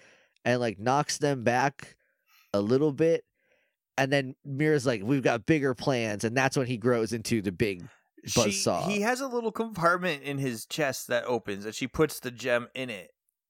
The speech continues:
Speaker 1: Yeah.
Speaker 2: And that makes him grow into a big buzzsaw.
Speaker 1: Yeah. I think the reason it doesn't look like him is 'cause it, no spoilers, but something's up. You know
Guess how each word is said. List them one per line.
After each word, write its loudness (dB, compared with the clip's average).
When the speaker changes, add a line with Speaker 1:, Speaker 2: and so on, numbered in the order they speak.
Speaker 1:
Yeah. 0
Speaker 2:
And -4
that 0
makes -4
him -8
grow -2
into -6
a -2
big -6
buzzsaw. -2
Speaker 1:
Yeah. 0
I 4
think -4
the 2
reason -2
it 2
doesn't 2
look 2
like 2
him 0
is 2
'cause 2
it, 0
no 2
spoilers, 2
but 4
something's 2
up. 2
You 4
know 4